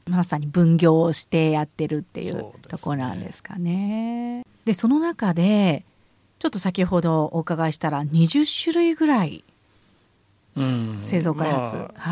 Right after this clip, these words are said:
Speaker 1: はい。
Speaker 2: 自分が手がけたっていうか、一人でやったわけじゃないですから。
Speaker 1: はい。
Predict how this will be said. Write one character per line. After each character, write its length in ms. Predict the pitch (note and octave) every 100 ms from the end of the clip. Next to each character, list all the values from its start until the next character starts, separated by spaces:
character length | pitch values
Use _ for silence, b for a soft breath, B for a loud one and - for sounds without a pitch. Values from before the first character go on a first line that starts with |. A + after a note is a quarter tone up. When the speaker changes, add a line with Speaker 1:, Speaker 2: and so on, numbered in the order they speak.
| E3
Speaker 1:
は 20 |
い。 60 |
Speaker 2:
自 120 | D3+ C3
分 340 | D#3 D#3 D#3
が 200 | D3+ D3
手 180 | - D3+
が 220 | D3 D3+
け 220 | C3 D#3
た 580 | D3 - D3 C#3+ C#3+ C#3+
っ 60 | - - _ _ _ _ _ _ _ _ _ -
て 80 |
い 20 | B2+
う 40 |
か、 160 | A#2 G#2 B B B
一 280 | - - B3
人 120 | A3
で 100 | B2+
や 100 | G#2+
っ 20 |
た 180 | - A#2
わ 80 | A2+
け 120 | G#2+
じ 80 | G#2+
ゃ 40 |
な 100 | G#2
い 20 |
で 80 | G2
す 120 | -
か 80 | -
ら。 80 | G3
Speaker 1:
は 140 | G3+
い。 160 | F3+ -